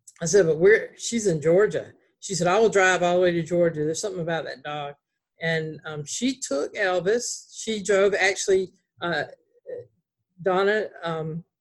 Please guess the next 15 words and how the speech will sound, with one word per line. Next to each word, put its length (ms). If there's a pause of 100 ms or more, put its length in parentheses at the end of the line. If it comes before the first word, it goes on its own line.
(320)
Ford 300
and 140
I, 340 (240)
<laughs> 440
we 160
drove 580 (400)
Elvis 540
to, 380 (160)
um, 240
Memphis 760 (360)
and 320
met 320
Catherine 640 (540)
and, 440
um, 400